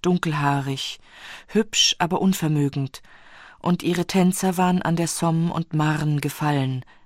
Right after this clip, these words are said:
reihenweise, wie ihre Mutter zu sagen pflegte.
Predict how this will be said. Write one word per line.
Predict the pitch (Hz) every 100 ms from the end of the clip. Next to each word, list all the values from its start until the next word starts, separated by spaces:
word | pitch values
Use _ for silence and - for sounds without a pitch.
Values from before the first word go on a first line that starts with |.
| -
reihenweise, | 156 170 151 131 131 123 120 127 - _ - -
wie | 143 139
ihre | 101 131
Mutter | 139 135 127
zu | -
sagen | 131 131 127 127
pflegte. | - 127 - - 127